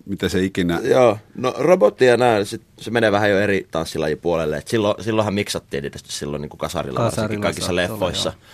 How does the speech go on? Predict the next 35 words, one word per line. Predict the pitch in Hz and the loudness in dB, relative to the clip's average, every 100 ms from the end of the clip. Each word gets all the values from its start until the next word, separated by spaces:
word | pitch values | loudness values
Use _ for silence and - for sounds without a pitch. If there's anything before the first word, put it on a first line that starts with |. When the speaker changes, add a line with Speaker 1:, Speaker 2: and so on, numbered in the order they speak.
| - 101 | -12 0
Speaker 3:
joo. | |
Speaker 1:
Niin. | 101 | 2
Speaker 2:
Mut | 92 | 2
sit, | 98 92 _ | 0 -4 _
sit | - 92 - | -6 -6 -6
se | 113 | -2
menee | 104 104 95 | 0 2 2
niinku, | 92 90 87 - | 0 -2 -6 -6
se | - | -2
on | 98 95 | 2 2
jo | 92 | 2
oma, | 90 85 - _ - - | 0 -4 -8 _ -16 -4
oma | 95 92 80 | 0 0 0
eri | 80 | -2
tanssilaji, | 78 73 71 - 69 65 | -6 -6 -6 -6 -6 -4
et | 64 - _ - - - | -6 -10 _ -20 -20 -12
ruvetaan | - 87 85 85 | -4 -2 -2 -4
puhua | 82 85 | -2 -4
sitten | 82 80 - 80 _ _ _ _ - | -4 -8 -8 -10 _ _ _ _ -6
poppingista, | 90 87 - 85 80 76 - | -2 -2 -2 -6 -6 -8 -8
mikä | 78 76 78 | -8 -8 -8
sit, | 78 - _ _ - - - | -10 -12 _ _ -20 -20 -10
no, | 82 82 - _ _ _ _ _ _ _ _ _ _ _ _ _ _ _ _ _ - - | -6 -6 -10 _ _ _ _ _ _ _ _ _ _ _ _ _ _ _ _ _ -20 -12
mikä | - 85 87 | -6 -2 0
on | 85 | -2
sitten | 85 82 82 | -4 -4 0
yksi | 85 - | 0 -2
niinku | 90 85 - - | -8 -8 -10 -2
popping-tanssiosa-alue, | 87 - 85 80 73 - 69 78 67 71 71 | 0 0 -6 -6 -8 -6 -6 -4 -4 -4 -4
on | 65 | -6
niinku | 65 - | -8 -10
tämmönen | 73 73 | -8 -6
robontinomainen | 76 73 73 71 - - 69 71 67 | -6 -6 -8 -10 -10 -8 -8 -8 -8
liikehdintä. | 69 73 - - - - - | -8 -10 -10 -10 -10 -10 -10
Et | - | -12